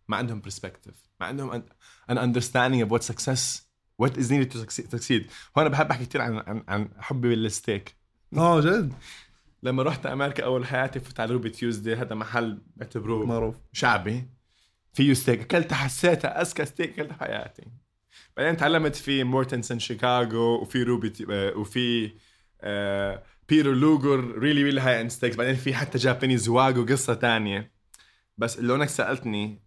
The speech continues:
Speaker 1: أشرح لك الد-، شو طعم الواغو بيف، اللي هو the best kind بالعالم، إذا ما دقته ما حقول لك شو هو. بس لما أدوقه بقول لك: "أوكي، بعرف أوصل له."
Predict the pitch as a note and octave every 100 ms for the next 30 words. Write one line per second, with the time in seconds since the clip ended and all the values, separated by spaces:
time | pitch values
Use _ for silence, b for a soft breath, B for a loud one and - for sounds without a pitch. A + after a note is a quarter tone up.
0 | - C3 D3+ C3+ B2 A2+ G#2+ G#2+ - -
1 | C3 C3 A#2+ B2+ G#2 G#2 A2+ A2 G#2 G#2
2 | F#2+ - _ - A2 G#2 G2+ F#2+ A#2+ -
3 | _ _ G#2 G2+ F2+ D#2+ F2 E2 E2 _
4 | _ _ - B2+ F3 F3+ F3 D#3+ C#3+ B2+
5 | A2+ G#2 G2+ G2+ G2+ _ _ _ _ _
6 | _ _ _ _ _ _ C3 B2+ C#3 D3
7 | C3+ G3+ G3 G3+ D#3+ F3 E3+ E3+ E3 E3
8 | D#3+ D#3+ - A#2+ - A2 G#2+